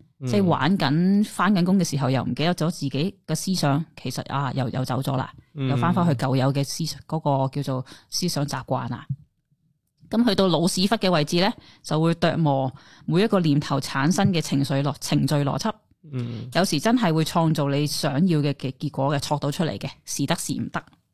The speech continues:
Speaker 1: 嗯。
Speaker 2: 噉達人級數呢，就會定期回顧你嘅信念，大多數嘅時候專注喺自己正面快樂嘅念頭之上。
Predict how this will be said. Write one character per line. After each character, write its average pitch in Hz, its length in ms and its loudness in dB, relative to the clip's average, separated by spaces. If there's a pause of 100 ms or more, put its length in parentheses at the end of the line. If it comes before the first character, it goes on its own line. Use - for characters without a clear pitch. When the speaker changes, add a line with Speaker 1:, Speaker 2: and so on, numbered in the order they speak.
Speaker 1:
嗯。 113 420 -4 (160)
Speaker 2:
噉 262 120 -2
達 - 240 2
人 156 160 2
級 254 100 0
數 208 180 2
呢， 220 80 2 (140)
就 175 160 2
會 175 120 2
定 175 260 2
期 156 240 2
回 147 240 2
顧 180 200 2
你 175 120 2
嘅 175 100 2
信 175 220 2
念， 143 180 4 (100)
大 147 200 -2
多 208 160 2
數 185 200 0
嘅 165 40 2
時 123 260 -4
候 139 180 0
專 196 280 0
注 165 140 -2
喺 151 180 2
自 - 180 -6
己 151 140 0
正 160 180 0
面 151 340 4
快 143 280 -4
樂 139 200 -2
嘅 147 120 -4
念 143 180 0
頭 139 120 -4
之 143 140 -6
上。 - 240 -4